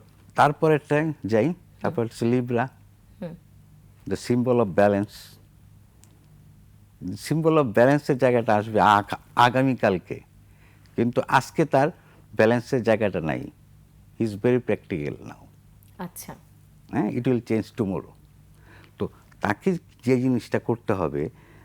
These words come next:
Speaker 1: যে তাকে আজকে অনেক বেশি ডিপ্লোম্যাটিকলি চলতে হবে, ইন্টেলিজেন্সটাকে, হ্যাঁ, ইমোশনস দিয়ে ডিপ্লোম্যাটিক্যালি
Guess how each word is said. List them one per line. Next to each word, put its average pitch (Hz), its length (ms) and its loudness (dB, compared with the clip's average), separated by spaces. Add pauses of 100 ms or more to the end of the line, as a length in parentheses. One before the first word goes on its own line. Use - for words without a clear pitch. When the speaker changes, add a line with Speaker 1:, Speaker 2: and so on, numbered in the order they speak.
(120)
Speaker 1:
যে 90 380 0 (160)
তাকে - 300 -6
আজকে - 440 -6
অনেক 139 240 -4 (120)
বেশি 151 240 -4 (120)
ডিপ্লোম্যাটিকলি 117 800 -4
চলতে 117 280 -2
হবে, 104 360 -2 (480)
ইন্টেলিজেন্সটাকে, 135 1160 0 (1160)
হ্যাঁ, 185 340 -4 (800)
ইমোশনস 110 640 -2
দিয়ে 156 180 -2 (880)
ডিপ্লোম্যাটিক্যালি 117 960 -4